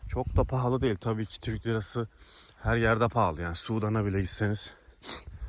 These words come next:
zorluk çekersiniz ama işte yemek, jip, konaklama vesaire, otel ücreti falan deyince bizim ortalama bir, eee,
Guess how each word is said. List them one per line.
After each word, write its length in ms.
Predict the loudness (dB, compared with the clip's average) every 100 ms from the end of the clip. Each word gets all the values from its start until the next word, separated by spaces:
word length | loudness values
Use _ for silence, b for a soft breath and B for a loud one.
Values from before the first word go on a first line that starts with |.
| B B B B B -20 _ -14
zorluk 400 | -4 -2 0 -2
çekersiniz 640 | -4 -2 0 0 -2 0
ama 300 | 2 2 0 -4 B B B B B B B B B -16
işte 200 | -6 0
yemek, 420 | 2 2 2 0
jip, 420 | 0 0 -2 -6 -4
konaklama 540 | 0 0 0 0 0 0
vesaire, 440 | 0 2 2 2
otel 320 | -2 -2 -2
ücreti 340 | -2 -2 -4 -2
falan 280 | 0 0
deyince 440 | 2 2 2 0 -2 B B B B B B B B -10
bizim 200 | -2 2
ortalama 600 | 2 2 2 4 2 2
bir, 200 | -2 -2 -4
eee, 500 | -2 0 0 0